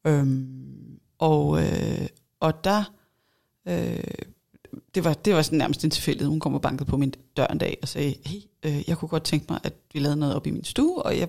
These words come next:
ved ikke rigtigt, og kunne du hjælpe med at lave nogle koncerter?" Og så var der netop den der sådan meget klassisk Pippi Langstrøm,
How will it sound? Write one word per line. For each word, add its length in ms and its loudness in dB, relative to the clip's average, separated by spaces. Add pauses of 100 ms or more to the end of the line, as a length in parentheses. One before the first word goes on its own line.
ved 80 -2
ikke 180 -4
rigtigt, 220 -6
og 60 -4
kunne 140 -4
du 80 2
hjælpe 220 2
med 80 -2
at 60 -4
lave 120 -2
nogle 140 -4
koncerter?" 380 -8 (760)
Og 100 2
så 140 4
var 180 6
der 140 0
netop 260 0
den 140 -2
der 100 -2
sådan 180 -4
meget 200 -4 (100)
klassisk 340 -2
Pippi 180 -4
Langstrøm, 360 -2